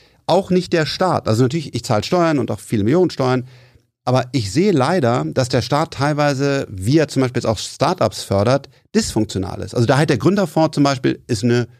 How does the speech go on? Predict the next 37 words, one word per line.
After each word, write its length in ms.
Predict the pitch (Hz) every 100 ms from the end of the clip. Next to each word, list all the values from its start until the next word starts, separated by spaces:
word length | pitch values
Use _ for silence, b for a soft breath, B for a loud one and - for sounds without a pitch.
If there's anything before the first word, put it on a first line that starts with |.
| b -
gute 240 | 151 113
Sache 220 | 95 87
von 160 | 82 101
Gerhard 240 | 104 110
Schröder 320 | - 127 95 98 -
gemacht. 260 | 92 85 - _ -
Die 60 | 113
funktioniert 380 | 135 127 131
hervorragend. 440 | 120 107 92 - - B B B B B
Aber 100 | -
es 60 | 135
gibt 160 | 151
ganz 220 | 147 208 -
viele 120 | 226
Beispiele, 480 | 180 175 135 143 147
wo 100 | 135
der 100 | 131
Staat 280 | 127 147 165
leider 180 | 139 135
nicht 240 | 139 - b b b
effizient 380 | - 135 139 190
ist. 80 | 107
Wir 60 | 101
bräuchten 360 | 123 190 -
zum 140 | 170 120
Beispiel 260 | 117 127
total 320 | 120 - 190
dringend, 400 | 185 147 107 120
dafür 160 | 123 104
fehlt 220 | 98 156
mir 100 | 135
auch 80 | 143
das 160 | 131 -
Kapital, 540 | 101 101 98 107 147 - -
eine 200 | 127 139
Hyperloop. 460 | 202 - 101 101 _ _ _
Warum? 380 | 110 110 196 240